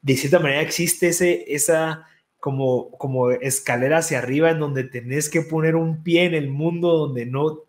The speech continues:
no crees y no compartís muchas cosas, en donde decís, "Bueno, yo necesito plata". O sea, yo para poder, eh, eh, sobrevivir, tener casa, techo, porque estoy dentro de este, de este mundo.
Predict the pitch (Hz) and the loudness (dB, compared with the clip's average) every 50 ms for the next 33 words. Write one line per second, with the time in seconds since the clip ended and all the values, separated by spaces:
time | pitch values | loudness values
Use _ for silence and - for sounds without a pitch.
0 | _ 151 147 147 143 143 - - - - - - _ _ _ 165 156 156 151 160 | _ -8 -6 -4 -4 -4 -6 -14 -20 -20 -20 -20 _ _ _ 0 2 4 4 4
1 | 170 160 - 143 135 135 - 170 165 160 - - 113 - - 135 143 139 147 151 | 2 0 -2 -6 -10 -8 -4 -4 -4 -4 -4 -6 -8 -6 -6 -8 -8 -8 -10 -12
2 | - 151 - - - 156 151 165 160 147 135 123 113 - _ 120 135 147 135 120 | -10 -10 -8 -4 -2 -2 -2 -2 -4 -6 -8 -10 -12 -12 _ -6 -6 -4 -4 -4
3 | 104 107 120 170 160 - 147 - 113 127 202 - - - - _ _ _ _ _ | -6 -2 -2 -2 -2 -2 -6 -2 -2 -2 -2 -2 -6 -12 -14 _ _ _ _ _
4 | - 120 107 107 117 123 - 160 147 - - 120 110 123 131 143 151 - - - | -6 -2 0 0 0 2 2 0 0 0 -2 -2 0 2 2 2 0 -2 -6 -12
5 | - _ _ - 120 135 - 127 131 123 - - 127 117 117 113 113 135 156 156 | -20 _ _ -4 -2 -2 0 0 -2 -2 -2 -4 -2 -2 -2 -2 0 0 0 0
6 | 139 131 117 - _ - 127 120 127 123 - 147 151 160 - 139 127 - 139 151 | -2 -6 -10 -16 _ -8 -6 -4 -4 -4 -2 0 0 0 0 -4 -6 -6 -6 -6
7 | 147 - 147 127 127 117 - 110 - - - 135 143 143 139 127 123 120 110 123 | -4 -4 -4 -4 -4 -8 -12 -12 -12 -4 0 0 0 0 -2 -4 -4 -4 -4 -4
8 | 127 123 - 143 139 - 113 113 117 120 120 - 151 139 135 135 143 156 165 180 | -6 -4 -2 -4 -4 -4 -4 -10 -12 -12 -10 -8 -6 -4 -4 -2 -2 0 2 2
9 | 180 185 180 | 2 2 2